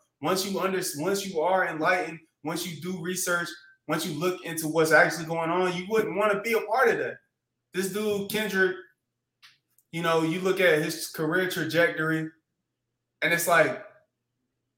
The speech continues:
man, you would think he would have put out more work. People love his music, his message. He talking about before To Pimp a Butterfly came out, how he was going on tour and people were telling him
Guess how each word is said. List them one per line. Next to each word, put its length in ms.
man, 400
you 80
would 200
think 260
he 180
would 140
have 120
put 120
out 260
more 180
work. 400
People 240
love 420
his 200
music, 500
his 120
message. 420
He 80
talking 200
about 480
before 320
To 140
Pimp 180
a 80
Butterfly 540
came 260
out, 280
how 160
he 100
was 180
going 260
on 160
tour 360
and 140
people 260
were 140
telling 260
him 380